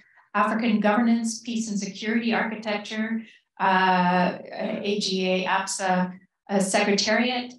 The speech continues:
and the senior human rights expert within the Department of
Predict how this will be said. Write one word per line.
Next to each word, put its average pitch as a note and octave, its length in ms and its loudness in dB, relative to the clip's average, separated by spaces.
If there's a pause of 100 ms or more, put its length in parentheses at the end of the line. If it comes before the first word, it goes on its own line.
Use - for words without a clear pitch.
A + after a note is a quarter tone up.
and A3 260 0
the G#3+ 60 2
senior C4+ 480 4
human A#3+ 340 2
rights A3+ 460 0
expert A3 540 -2
within G#3 360 2
the G3+ 120 2
Department F#3+ 500 -4
of F3+ 220 -2